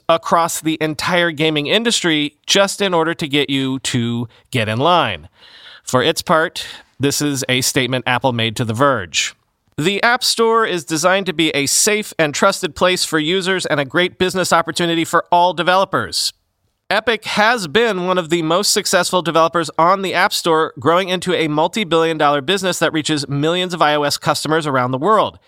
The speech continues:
We very much want to keep the company as part of the Apple Developer Program and their apps on the store. The problem Epic has created for itself is one that can easily be remedied if they submit an update of their app that reverts it to comply with the guidelines they agreed to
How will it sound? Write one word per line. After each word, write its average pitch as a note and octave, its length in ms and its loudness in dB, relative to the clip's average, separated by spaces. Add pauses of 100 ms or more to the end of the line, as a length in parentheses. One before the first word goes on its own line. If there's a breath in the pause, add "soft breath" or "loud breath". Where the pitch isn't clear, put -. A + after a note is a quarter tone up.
(360 loud breath)
We G#3+ 140 2
very A#3 280 0
much C#4 240 0
want B3 160 2
to B3 80 -2
keep B3 300 -2
the A#3 100 2
company G#3 340 0
as F3+ 220 0
part A3+ 300 0
of G3 100 -6
the F#3+ 140 0
Apple F3+ 180 0
Developer E3+ 380 0
Program G#3 440 0 (300 loud breath)
and F3+ 220 0
their F#3+ 160 4
apps C3 280 0
on C#3+ 140 2
the C#3+ 80 -4
store. F3 560 0 (340)
The D#3 140 0
problem A#3 460 2
Epic F#3 260 0
has E3+ 160 0
created C#3 460 -2
for D3+ 240 0
itself E3+ 640 0 (420 loud breath)
is F#3 220 0
one A#3+ 220 2
that G#3+ 160 0
can G#3+ 180 0 (100)
easily C4+ 320 0
be A3 200 -2
remedied G3+ 560 0 (180)
if D3 160 -2
they E3 140 2
submit F3 300 0
an F3 100 0
update F3 300 2
of D#3+ 120 2
their D#3 140 2
app D#3+ 220 2
that D3+ 120 0
reverts D3 340 0
it F#3 200 -2
to - 180 -2
comply F3+ 540 2
with E3+ 200 -6
the D#3+ 120 -2
guidelines D#3 460 0
they D3+ 180 0
agreed D#3+ 480 -2
to E3+ 320 0